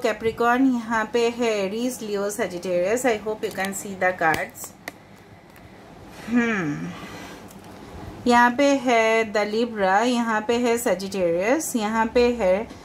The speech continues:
Taurus, Virgo and Capricorn, ठीक है। और यहाँ पे हम इसको रख देते हैं, उसी के नीचे है world, उसको भी हम ले लेंगे, ठीक है। तो चलो basically हम यहाँ पे देख रहे हैं कुछ numbers, जैसे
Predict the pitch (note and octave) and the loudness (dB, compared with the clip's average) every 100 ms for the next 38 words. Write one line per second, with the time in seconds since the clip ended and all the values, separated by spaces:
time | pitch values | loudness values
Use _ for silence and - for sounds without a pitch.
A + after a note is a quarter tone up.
0 | - - - A#3+ B3 C#4+ C4+ A#3+ G#3 A3 | -20 -4 6 8 8 6 4 2 2 0
1 | A#3 C4 A3 G3 F3+ E3+ E3 E3 G3 A#3 | 2 2 0 -2 -6 -6 -8 -8 -8 -6
2 | G3+ B3 B3 A3 A3 A3 G3+ G#3 G#3+ F#3+ | -4 0 2 2 0 -2 -2 -2 -2 -4
3 | F#3+ G#3 F#3 F3 F#3+ A#3 B3 B3 C4 B3+ | -4 0 2 2 0 2 2 4 2 2
4 | C#4+ G4 - - - - - A#3+ - D4+ | -2 -4 -14 -20 -20 -18 -4 -2 0 0
5 | D4 C#4 B3 A#3+ B3+ A#3+ A#3 A3 G3+ F3+ | 6 6 6 4 2 4 4 4 4 4
6 | F3+ B3 A#3 - G#3 G3 G#3+ A3 G#3 F#3 | 4 2 0 0 -4 -2 -4 -4 -4 -2
7 | D3 C3+ C#3+ C#3+ C3 - A#3+ A#3 F#3+ - | -4 -4 -10 -14 -14 -6 -6 -4 -6 -8
8 | - - - - C4 B3+ - G3+ D#3+ E3 | -16 -16 -16 0 6 6 6 0 0 -4
9 | F#3+ A3+ A3+ C#4+ D4 D4 E4 D4+ C4 A#3 | 2 2 2 0 2 2 2 2 4 4
10 | A3+ A#3 A#3 A#3 A#3+ C4+ G#3+ G3 F#3+ A3 | 2 0 2 2 4 2 4 -2 0 0
11 | B3 C#4 B3+ B3 F#3+ G3+ A3+ C#4+ F4 - | 0 0 0 2 2 2 4 4 0 -10
12 | - - - - A3 A3+ C#4+ | -16 -20 -18 0 0 4 2